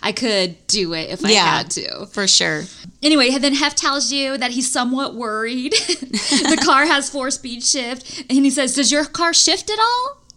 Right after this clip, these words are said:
Speaker 2: Yeah, and I'm like, "No."
Speaker 1: You're like, "No, it's automatic." And he was like, "Oh, boy." <laughs>
Speaker 2: I don't think he could have really been worried, though, 'cause I really think he would never have let me drive it if he actually thought I was gonna fuck it up.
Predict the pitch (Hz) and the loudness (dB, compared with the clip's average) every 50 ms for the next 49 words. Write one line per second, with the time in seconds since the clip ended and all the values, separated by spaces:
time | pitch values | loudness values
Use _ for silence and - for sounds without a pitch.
0 | _ _ _ - 262 311 330 320 339 311 285 285 285 277 269 269 254 254 254 - | _ _ _ 2 4 6 6 6 6 6 6 6 4 4 2 2 2 0 0 -4
1 | - 480 480 508 508 508 494 508 508 494 494 494 494 494 494 494 508 - - - | -8 -8 -6 -4 -4 -4 -2 -2 -2 -2 -4 -4 -4 -2 -4 -4 -4 -6 -8 -8
2 | - - 494 392 320 587 - 571 539 523 480 - 370 381 403 440 466 453 466 453 | -6 -6 -6 -6 -8 -8 -8 -6 -4 -4 -4 0 2 2 2 2 2 0 0 0
3 | 480 571 539 480 415 403 453 554 554 480 370 320 285 254 240 240 254 277 294 320 | 0 -2 -4 -10 -10 -10 -8 -8 -6 -4 -4 -2 -2 -4 -4 -4 -4 -2 0 0
4 | 311 302 233 269 240 226 - 220 262 294 233 220 190 175 165 165 226 320 - 320 | 0 0 0 -2 -2 -2 -2 -4 -4 -4 -4 -4 -6 -4 -4 -2 -4 -4 -4 -4
5 | - 302 381 480 494 480 494 - - 330 311 - 285 247 247 190 185 185 180 196 | -4 -2 -2 -2 -2 -2 -2 0 0 0 0 0 0 -2 -2 -2 -4 -2 -2 0
6 | 202 190 208 220 220 233 233 240 233 226 233 233 233 220 214 233 220 - - 233 | 2 2 2 2 2 2 0 0 0 0 0 0 0 0 0 0 0 0 0 0
7 | 208 185 190 214 208 226 233 220 - 226 190 - 220 185 185 185 170 180 180 180 | 0 2 2 2 2 2 0 0 -2 -2 -2 -2 -2 -2 -2 -2 0 0 0 0
8 | 165 160 156 160 160 143 156 156 - 165 170 156 160 165 156 151 151 151 147 147 | 0 0 0 -2 -4 -4 -4 -6 -4 -4 -4 -4 -2 -2 -2 -2 -2 -4 -6 -6
9 | - - 165 151 - - - - - - _ _ - 165 151 - - - 165 147 | -4 -4 -4 -4 -6 -8 -12 -18 -20 -20 _ _ -4 -2 2 2 2 2 2 -2
10 | 156 - 165 143 143 143 - - - - - 175 165 165 - 170 151 151 - - | -4 -2 -2 -2 -2 -4 -6 -8 -8 -6 -4 -4 -2 -2 -4 -4 -6 -6 -8 -10
11 | - - - - - - - | -12 -10 -12 -10 -10 -12 -14